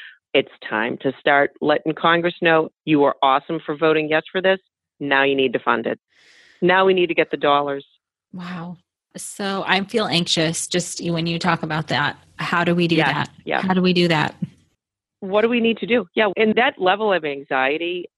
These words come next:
Speaker 1: you know, people always talk about, "Oh, you go away to college, you put on the freshman fifteen." Well, I put on, like, the over forties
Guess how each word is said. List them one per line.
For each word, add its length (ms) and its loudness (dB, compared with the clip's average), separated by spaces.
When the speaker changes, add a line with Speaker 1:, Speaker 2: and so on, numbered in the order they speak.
Speaker 1:
you 100 -2
know, 120 2
people 280 -2
always 220 2
talk 180 0
about, 200 0
"Oh, 160 4
you 120 2
go 140 2
away 160 2
to 60 -2
college, 400 0
you 100 -2
put 100 0
on 120 2
the 60 -6
freshman 460 -4
fifteen." 520 2
Well, 200 2
I 120 2
put 180 0
on, 220 2
like, 240 2
the 120 0
over 280 2
forties 480 0